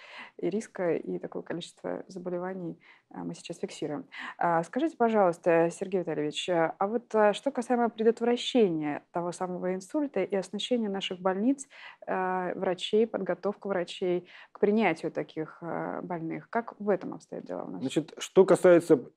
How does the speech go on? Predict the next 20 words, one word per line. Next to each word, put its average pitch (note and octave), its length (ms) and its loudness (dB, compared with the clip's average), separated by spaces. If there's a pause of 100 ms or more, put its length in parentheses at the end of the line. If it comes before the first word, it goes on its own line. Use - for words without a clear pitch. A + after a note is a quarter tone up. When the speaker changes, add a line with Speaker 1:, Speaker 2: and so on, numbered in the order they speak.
Speaker 2:
подготовки D3+ 580 8
врачей D#3 460 10
и C3+ 100 4
больниц. C#3 380 6
Больницы, E3 560 8
и, C3+ 200 8
э, B2 200 4
особенно C3+ 400 8
врачи, D3+ 300 8
они D3+ 200 8
готовы, E3 560 10 (140)
особенно D3+ 300 6
в B2+ 60 4
наш-, D#3+ 200 8
в - 120 -14
первой D3+ 220 10
больнице, D3 380 8
в C3+ 40 4
неврологическом C3+ 540 6
отделении, D#3+ 480 8